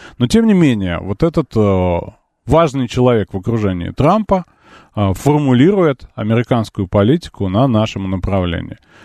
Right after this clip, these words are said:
начиная с обсуждения Калининграда как ножа в сердце Европы и заканчивая, э, атакой на договор о-, об открытом небе.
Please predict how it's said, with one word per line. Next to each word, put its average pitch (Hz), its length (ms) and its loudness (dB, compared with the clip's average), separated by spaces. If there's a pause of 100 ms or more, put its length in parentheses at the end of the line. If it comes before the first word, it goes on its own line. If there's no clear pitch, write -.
(120)
начиная 101 640 0 (220)
с 95 460 -8 (520)
обсуждения 101 680 0
Калининграда 107 760 0
как - 180 -10
ножа 95 320 0
в - 60 -8
сердце - 340 -4
Европы 165 640 -2
и 214 160 0
заканчивая, 123 880 -2 (1040)
э, 98 380 2 (640)
атакой 139 500 0
на 135 240 0
договор 110 460 2
о-, 101 420 -2
об 120 220 0
открытом 117 580 0 (160)
небе. 117 540 0